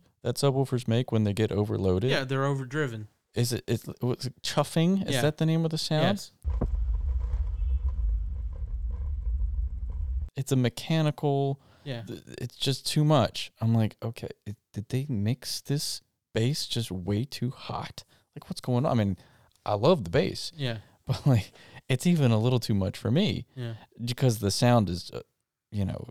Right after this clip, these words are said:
Speaker 1: it's, it's distracting.
Speaker 2: Yeah.
Speaker 1: So I went into my receiver settings.
Speaker 2: Mm-hmm.
Speaker 1: I paused the movie, like, ten seconds in, which, first of all, I hate pausing
Speaker 2: <laughs>
Speaker 1: movies,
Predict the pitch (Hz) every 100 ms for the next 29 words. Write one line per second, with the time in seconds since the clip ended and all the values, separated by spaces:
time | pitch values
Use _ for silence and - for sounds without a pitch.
0 | - - - - - 85 - - 82 -
1 | 165 240 107 - - 135 113 107 _ _
2 | _ - 117 107 - _ _ _ _ _
3 | - 110 101 139 - 120 117 - 139 135
4 | 131 _ _ 107 113 113 - 147 151 135
5 | 90 123 - 127 120 - - - - _
6 | 131 117 117 _ _ _ - 117 - -
7 | 151 143 131 120 95 92 - 120 117 110
8 | 107 110 101 101 - 131 - - 104 101
9 | - 113 113 - - _ _ _ - -
10 | 107 104 95 92 92 95 95 92 69 -